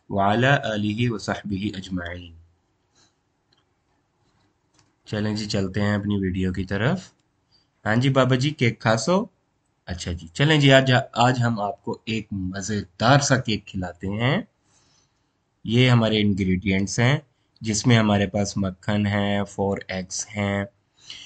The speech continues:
वन cup of sugar है, डेढ़ कप मैदा है और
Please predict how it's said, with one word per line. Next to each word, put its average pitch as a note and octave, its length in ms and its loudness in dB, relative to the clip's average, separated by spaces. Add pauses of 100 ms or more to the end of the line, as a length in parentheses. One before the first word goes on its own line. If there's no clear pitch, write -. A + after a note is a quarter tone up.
(300)
वन G#2+ 260 0
cup G#2+ 360 -4
of F#2 240 -6
sugar G2+ 560 -2
है, G#2+ 420 0
डेढ़ G#2 400 0
कप G#2 200 -2 (260)
मैदा F#2 440 0
है A2+ 400 2 (460)
और F#2+ 340 -4